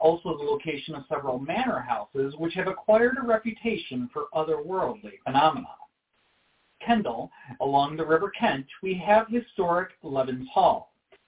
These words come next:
Originally consisting of a tower built in thirteen fifty to defend the border against the Scottish raiders, Leven's Hall expanded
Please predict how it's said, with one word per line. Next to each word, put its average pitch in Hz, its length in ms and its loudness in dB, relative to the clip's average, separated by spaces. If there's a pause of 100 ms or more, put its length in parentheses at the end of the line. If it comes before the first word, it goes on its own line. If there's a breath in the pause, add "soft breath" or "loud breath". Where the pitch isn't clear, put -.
(240 loud breath)
Originally 330 460 2
consisting 240 500 -6
of 180 80 -4
a 190 60 -2 (120)
tower 180 340 4 (120)
built - 280 2 (100)
in 139 240 -10 (280)
thirteen 190 640 -6
fifty 226 320 0
to 135 140 -4
defend 175 340 -2
the 165 60 -4
border 156 380 2
against 147 400 -4
the - 140 -10
Scottish - 400 0
raiders, 190 420 0 (400 soft breath)
Leven's 240 420 2
Hall 180 280 -2
expanded 190 580 -8